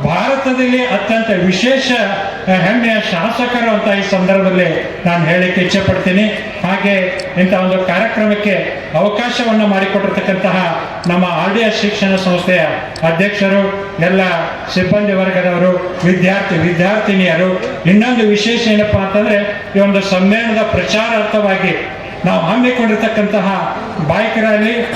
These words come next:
ಮತ್ತು ವಿಶೇಷ ಕನ್ನಡ ರೊಟ್ಟಿ ಬುತ್ತಿ ಜಾತ್ರೆ ಕಾರ್ಯಕ್ರಮದಲ್ಲಿ ಕೂಡ ಎಲ್ಲ ಯುವಕರು ಹಾಗೂ ಮಹಿಳೆಯರು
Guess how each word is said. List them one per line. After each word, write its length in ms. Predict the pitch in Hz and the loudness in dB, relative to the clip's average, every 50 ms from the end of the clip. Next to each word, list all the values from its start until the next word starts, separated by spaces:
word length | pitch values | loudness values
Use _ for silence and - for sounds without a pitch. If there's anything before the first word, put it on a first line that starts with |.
| - - 233 - | -6 -6 -2 0
ಮತ್ತು 560 | 185 208 208 208 226 220 196 185 185 190 - - - - | 0 2 2 2 2 2 2 2 0 -4 -6 -8 -2 0
ವಿಶೇಷ 460 | 185 196 190 220 240 254 247 254 247 240 220 190 190 185 185 - - - - - | 0 2 2 2 0 0 0 0 0 0 0 0 0 -2 -4 -6 -6 -8 -2 -2
ಕನ್ನಡ 440 | 208 220 233 226 226 214 202 185 185 | 0 0 2 2 2 2 2 2 2
ರೊಟ್ಟಿ 300 | 202 208 - - 269 262 | 0 0 0 0 0 0
ಬುತ್ತಿ 340 | 214 233 240 240 233 226 208 | 0 0 0 0 0 0 2
ಜಾತ್ರೆ 380 | 185 202 196 196 - 202 202 | 2 0 0 0 0 0 0
ಕಾರ್ಯಕ್ರಮದಲ್ಲಿ 800 | 202 - 190 185 196 196 - 202 196 196 190 185 190 196 196 185 | 0 0 0 0 0 0 0 0 2 2 2 2 2 2 2 0
ಕೂಡ 220 | 180 202 196 190 190 185 175 170 165 - - - - - - 170 | 0 0 2 2 2 0 0 -2 -4 -4 -6 -6 -8 -6 -2 -2
ಎಲ್ಲ 220 | 220 254 269 269 262 254 226 202 190 - - - - - - 160 | -2 0 0 0 0 0 0 -2 -2 -4 -6 -6 -8 -6 0 2
ಯುವಕರು 560 | 175 208 247 254 254 254 233 214 208 208 202 | 4 4 4 2 0 0 0 0 2 2 2
ಹಾಗೂ 680 | 185 170 185 190 190 196 202 180 - - - - - - 165 | 2 2 0 0 2 2 2 2 0 -2 -4 -6 -4 -2 0
ಮಹಿಳೆಯರು 560 | 185 190 208 254 262 254 233 226 202 190 185 | 0 2 2 0 0 0 0 0 0 0 0